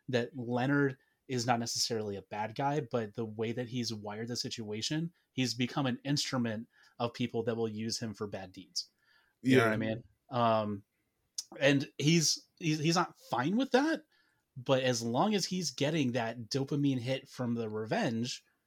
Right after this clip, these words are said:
Speaker 1: he's,
Speaker 2: I think
Speaker 1: he's
Speaker 2: one of
Speaker 1: having
Speaker 2: you
Speaker 1: that
Speaker 2: said
Speaker 1: constant cycle, then
Speaker 2: Yeah.
Speaker 1: he's, he's set. He'll kill anybody.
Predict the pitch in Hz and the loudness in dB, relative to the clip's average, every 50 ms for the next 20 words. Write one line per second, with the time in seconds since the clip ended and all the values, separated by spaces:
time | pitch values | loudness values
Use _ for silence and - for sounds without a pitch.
0 | _ _ _ _ - - - - - 131 135 131 143 - - 277 - - 196 185 | _ _ _ _ -20 -20 -20 -8 -2 0 2 4 4 6 6 8 8 10 10 10
1 | 185 165 151 170 170 - - - 165 160 160 160 151 - 156 135 - - 120 120 | 10 10 8 8 6 6 8 10 12 12 12 12 8 4 0 0 -2 -2 -2 -4
2 | 127 - 196 226 247 240 - _ _ _ _ _ _ _ - 139 139 123 117 113 | 0 2 2 2 2 0 -4 _ _ _ _ _ _ _ 2 4 6 6 6 6
3 | 113 165 165 139 - - - - _ _ 156 165 143 - - - 143 143 151 143 | 4 4 2 2 2 0 0 -2 _ _ -4 -2 0 0 0 2 2 2 2 2
4 | - - 139 143 147 139 131 - 156 143 131 131 143 147 151 131 127 120 110 104 | 0 -2 -2 0 0 0 -2 -2 -2 -2 0 0 2 2 2 2 0 -2 -6 -8
5 | 104 | -12